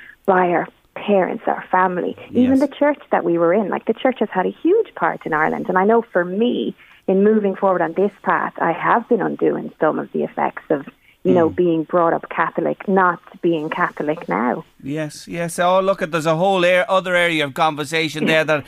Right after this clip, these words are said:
Speaker 1: <laughs>
Speaker 2: I haven't time to get into today, but I'll come back to with you. Look, thanks for joining me and talking about a subject that is alive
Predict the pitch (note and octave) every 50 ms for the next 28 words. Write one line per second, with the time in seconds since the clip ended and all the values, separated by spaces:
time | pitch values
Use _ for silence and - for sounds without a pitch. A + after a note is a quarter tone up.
0 | - C4+ F#3+ - - F3 F3 E3+ F3 G3 C4 - G3+ F#3 F#3+ F#3 E3 D#3+ D3 E3+
1 | F3 F3 D3 D3+ D3+ D#3 D#3 E3 E3 D#3+ D#3+ E3 E3 D#3+ D3+ - E3+ E3 C#3+ F3
2 | F3+ F#3 F#3 - - F3+ E3 E3 D#3+ D3 - D#3+ C#3+ - - - - - - -
3 | A#3 A#3+ A#3 - - - - - A#3 A#3+ A#3+ A3+ - A3+ G#3 D#3+ F3+ G3 F#3 F#3+
4 | G3 G3 F#3+ F#3+ F#3 F#3 F#3 F3+ F3+ F3+ F#3 - - F3 E3 C#3+ - F#3+ F#3 F#3
5 | F3 - F#3 E3 D#3+ D3 E3 D#3+ D#3 D3+ C#3+ - - F3+ E3+ D#3 C3+ - D3+ D3
6 | C3+ - - D3 C#3+ C#3 C3+ C#3 C3+ B2+ A2 - - - _ _ - D3 D3+ D3
7 | D3+ E3 E3 E3 F3 F#3 G#3 A#3 B3+ B3+